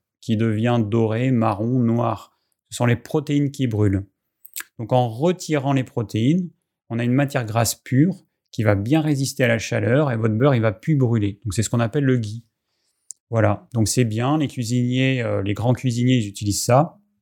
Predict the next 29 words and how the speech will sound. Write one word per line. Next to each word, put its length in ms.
pour 160
pouvoir 580
continuer 640
à, 240
à 720
utiliser 380
du 160
beurre 280
sans 160
qu'il 160
brûle. 360
Et, 320
euh, 400
et 120
puis, 160
bah, 100
en 100
termes 240
de 120
santé, 520
bah, 200
écoutez, 380
euh, 80
je 100
pense 180
que 80
c'est 160
pas 140
mal. 280